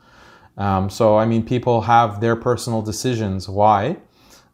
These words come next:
Um, they might not want to speak out on a certain issue, and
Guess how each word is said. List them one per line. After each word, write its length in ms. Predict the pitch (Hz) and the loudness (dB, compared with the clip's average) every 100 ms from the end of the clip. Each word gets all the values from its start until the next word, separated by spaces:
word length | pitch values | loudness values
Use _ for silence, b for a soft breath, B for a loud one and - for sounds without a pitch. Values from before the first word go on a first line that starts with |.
| - | -8
Um, 260 | 101 101 | -4 -2
they 80 | 104 | 0
might 240 | 107 107 110 | 0 0 0
not 180 | 110 | -2
want 180 | 110 104 | -2 -2
to 60 | 107 | -4
speak 320 | - 120 113 | -6 -4 0
out 200 | 110 107 | 2 2
on 180 | 104 101 | 0 -4
a 40 | 98 | -4
certain 340 | 110 104 104 | -4 -4 -4
issue, 460 | 127 - 156 165 127 | -8 -4 0 0 0
and 340 | 117 117 | 0 0